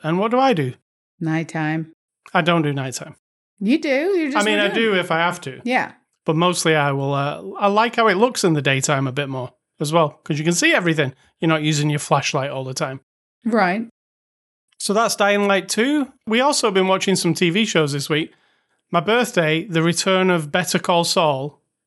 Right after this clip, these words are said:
Speaker 1: I think it was my favorite epi-, that episode was amazing. Come on.
Speaker 2: Yeah.
Speaker 1: A lot happened. I'm not, I'm not gonna spoil it, but
Speaker 2: No.
Speaker 1: holy shit, what an episode.
Speaker 2: <laughs>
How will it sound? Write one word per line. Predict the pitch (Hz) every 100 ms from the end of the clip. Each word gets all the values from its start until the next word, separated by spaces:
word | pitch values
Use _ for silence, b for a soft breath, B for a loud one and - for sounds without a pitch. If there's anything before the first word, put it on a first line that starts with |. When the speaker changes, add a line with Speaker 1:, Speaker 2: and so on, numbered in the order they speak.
| _ _
Speaker 1:
I | 214
think | 277 220
it |
was | 170
my | 170
favorite | 165 190 170 170
epi-, | 190 190 170
that | 170 214
episode | 202 180 156 139
was | 131 147
amazing. | 156 151 143 123 127
Come | 170
on. | 127 - _ _ _ _ _
Speaker 2:
Yeah. | 170 147 147 277 _ _ _ _ -
Speaker 1:
A | 160
lot | 175 180
happened. | 170 - 139 131 - _
I'm | 147
not, | 156 147 165
I'm | 175
not | 170
gonna | 151 151
spoil | - 151 139
it, | 127 139
but | 208
Speaker 2:
No. | 190
Speaker 1:
holy | 196 202 185
shit, | 190 156
what | 143 151
an | 147
episode. | 151 131 127 135 - -
Speaker 2:
<laughs> | 226 247